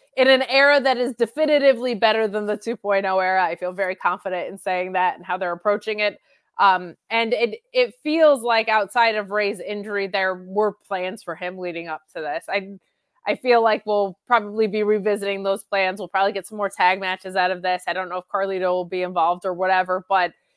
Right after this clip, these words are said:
I think he is a priority. I think they just have to maybe make some adjustments into how they were planning on using him while Ray's out. But I love this. I love him having a title. It makes him automatically feel important. I love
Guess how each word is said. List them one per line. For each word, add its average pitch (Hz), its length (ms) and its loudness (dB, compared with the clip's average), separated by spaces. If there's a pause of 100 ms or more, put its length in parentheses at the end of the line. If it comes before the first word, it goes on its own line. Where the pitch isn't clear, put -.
(280)
I 226 120 6
think 254 380 2
he 247 380 -2
is 214 380 0
a 214 60 -4
priority. 247 760 0
I 214 120 -2
think 202 220 -6
they 196 80 -4
just 190 180 -12
have 185 200 -2
to 175 320 -6 (400)
maybe 233 240 4
make 214 180 0
some 226 160 -6
adjustments 208 540 -6
into 196 200 -10
how 190 140 2
they 185 140 0
were 175 80 -2
planning 185 320 -2
on 170 100 -4
using 175 320 -8
him 165 180 -14
while 156 200 -4
Ray's 165 280 -6
out. 165 360 -2
But 170 260 -2 (320)
I 233 100 8
love 220 300 4
this. 208 220 2
I 220 100 -2
love 220 220 2
him 233 160 -8
having 208 260 -2
a 190 60 -10
title. 208 380 2
It 190 80 0
makes 190 200 -6
him 202 100 -6
automatically 202 540 0
feel 190 220 -4
important. 180 560 -8
I 202 80 -2
love 196 500 0